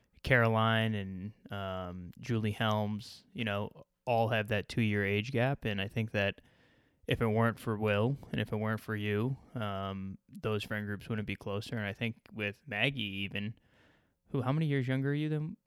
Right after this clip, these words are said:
Will? Four, five? Yeah. So even our friend groups are getting closer now because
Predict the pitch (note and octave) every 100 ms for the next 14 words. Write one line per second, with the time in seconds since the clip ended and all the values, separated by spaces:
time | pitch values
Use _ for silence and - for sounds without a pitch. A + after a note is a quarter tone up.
0 | - D#3+ E3+ - - - - - - -
1 | G#2+ A#2 D#3+ - - G#2 C3 D#3+ - -
2 | - C3+ G2 - - G#2+ A2+ - _ -
3 | _ C3+ C#3 C3+ A2 A2 - B2+ E3 -
4 | G#2 F#2+ G2+ A2 G2+ G2 G#2 G#2 G#2+ G#2+
5 | G2 G2+ G2+ G#2 - G#2 G2+ G2 -